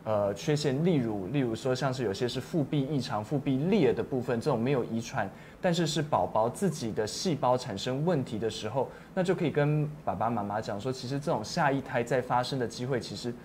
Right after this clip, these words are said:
非常的低。那通常在，呃，孕期的部分的一个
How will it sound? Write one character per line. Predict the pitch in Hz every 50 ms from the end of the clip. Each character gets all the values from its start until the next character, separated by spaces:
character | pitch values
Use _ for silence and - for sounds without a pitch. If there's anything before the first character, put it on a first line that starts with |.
| - - - - -
非 | - 151 147
常 | 147 147 135 - 101
的 | 104 113
低。 | 104 - - 127 117 113 117 - - - - - - -
那 | 240 226
通 | 233 240 233 233
常 | 226 202 151 135 143
在， | 147 170 180 160 160 147 -
呃， | - 120 113 117
孕 | - 208 196 165
期 | 147 151 - 123
的 | 123 123
部 | 123 - 156 143
分 | 147 - 139 120
的 | 110 110
一 | 107 110
个 | 107 - 127 123 117 113 110 107